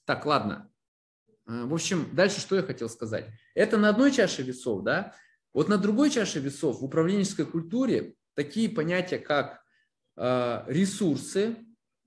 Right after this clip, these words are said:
полномочия, система отчетности, система метрик,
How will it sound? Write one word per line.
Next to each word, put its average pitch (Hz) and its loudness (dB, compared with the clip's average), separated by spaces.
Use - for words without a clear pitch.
полномочия, 175 0
система 165 0
отчетности, 160 -6
система 156 -2
метрик, 185 -4